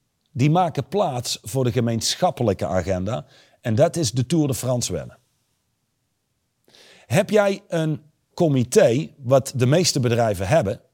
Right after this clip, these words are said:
denk aan een politieke partij, is een perfect voorbeeld van een comité.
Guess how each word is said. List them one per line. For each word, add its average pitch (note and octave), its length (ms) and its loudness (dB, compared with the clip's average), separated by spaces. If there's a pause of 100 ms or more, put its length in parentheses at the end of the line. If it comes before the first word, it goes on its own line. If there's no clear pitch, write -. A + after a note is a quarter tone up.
(800)
denk E3+ 280 2
aan D3 100 6
een A#2+ 120 -4
politieke C#3+ 520 2
partij, B2 400 0
is A2 100 0
een A2+ 260 -4
perfect D3 440 -4
voorbeeld B2+ 400 0
van B2 140 -4
een G2+ 100 -6
comité. G#2+ 640 0